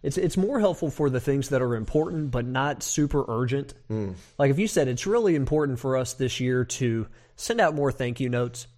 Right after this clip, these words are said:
Speaker 1: It's really important for us this year to, you know, recognize people on their big anniversaries." Those are important. There's nobody really bearing down on you to get all that stuff done. But if you have it on your team meeting agenda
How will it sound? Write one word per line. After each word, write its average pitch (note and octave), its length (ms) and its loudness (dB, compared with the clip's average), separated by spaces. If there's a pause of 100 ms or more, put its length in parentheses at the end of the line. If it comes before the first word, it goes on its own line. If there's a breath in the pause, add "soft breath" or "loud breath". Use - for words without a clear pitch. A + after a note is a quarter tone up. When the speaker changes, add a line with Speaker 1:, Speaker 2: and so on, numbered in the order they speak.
Speaker 1:
It's - 100 -8
really A3+ 180 4
important D3+ 340 2
for C3+ 160 2
us C3 140 2
this C3 240 -2
year C3 200 2
to, B2+ 320 0 (540 soft breath)
you F3+ 140 -4
know, G3+ 140 2
recognize C#3+ 640 0
people C#3 360 0
on B2 120 0
their B2 100 0
big B2 220 0
anniversaries." A#2+ 920 -2 (760 soft breath)
Those C4+ 360 0
are E4+ 100 0
important. F3 500 2
There's F3 160 0
nobody G3 400 4
really C#3+ 500 2
bearing C3+ 360 2
down C3 240 2
on B2+ 160 -2
you A#2 80 -2
to A#2 80 -2
get B2 160 -2
all B2 140 0
that A#2 200 -2
stuff A2+ 320 -4
done. C#3+ 360 -4 (100)
But C3+ 160 2
if C3+ 140 0
you G3+ 100 2
have F3+ 180 0
it D#3 80 2
on C#3 140 2
your C3 140 2
team C3+ 240 0
meeting C3 280 2
agenda G#2+ 440 0